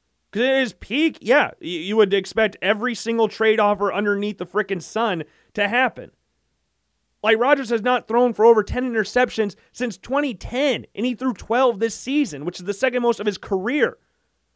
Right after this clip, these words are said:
Which, wh-, his, the most he had in his career was thirteen in his first season as the Packers starter. Threw twenty-six touchdowns, with the low, which is the lowest since twenty nineteen. Like, Rodgers did not have a great year this year.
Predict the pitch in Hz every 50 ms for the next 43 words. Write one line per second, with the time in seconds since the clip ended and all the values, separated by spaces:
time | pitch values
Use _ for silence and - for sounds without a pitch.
0 | _ _ - - 214 208 240 233 226 196 185 208 180 208 226 214 220 226 262 269
1 | - 269 254 254 254 247 - - 254 254 220 - 233 240 226 - - 220 269 269
2 | 220 180 220 214 - - - 226 247 240 - - - 240 240 196 226 214 170 196
3 | 190 - - 202 214 - 208 185 - - - - 190 196 226 226 175 120 - _
4 | _ _ _ _ _ _ _ _ _ _ _ _ _ _ _ _ _ _ _ _
5 | _ _ _ _ _ _ _ _ - 262 269 240 - - 196 226 247 262 269 233
6 | - 233 233 - - - 233 233 220 - - 214 190 180 160 156 185 180 175 170
7 | 185 196 226 233 214 165 202 208 202 214 196 160 196 180 170 175 196 240 262 240
8 | 208 180 170 165 - _ _ _ _ _ _ _ _ _ _ - 220 220 190 -
9 | 214 226 220 214 208 208 202 - - - 233 233 202 151 - - _ _ _ _
10 | _ _ _ _ _ _ _ _ _ _ _ _ _ _ _ _ _ - 196 208
11 | 185 - - _ _ - 175 190 226 285 330 320 294 233 175 214 214 202 208 214
12 | 220 - - 165 160 185 196 202 202 185 165 147 127 - 170 170 160 151 117 120
13 | 135 165 185 180 - 127 147 156 160 143 131 117 107 - - 98 92 87 -